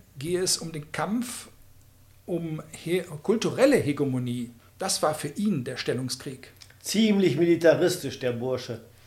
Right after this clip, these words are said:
Speaker 2: Aber innerlich trifft er sich mit Brecht, oder?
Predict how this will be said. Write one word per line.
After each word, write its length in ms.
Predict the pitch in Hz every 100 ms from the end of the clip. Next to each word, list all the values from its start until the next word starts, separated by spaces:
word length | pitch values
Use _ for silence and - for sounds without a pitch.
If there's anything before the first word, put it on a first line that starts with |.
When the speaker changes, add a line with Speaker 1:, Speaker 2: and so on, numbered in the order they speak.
| - - -
Speaker 2:
Aber 240 | - 151 160
innerlich 440 | 175 185 175 -
trifft 260 | - 202 202
er 120 | 165
sich 180 | 156 165
mit 160 | 151
Brecht, 340 | - 226 220 -
oder? 480 | 139 156 202 202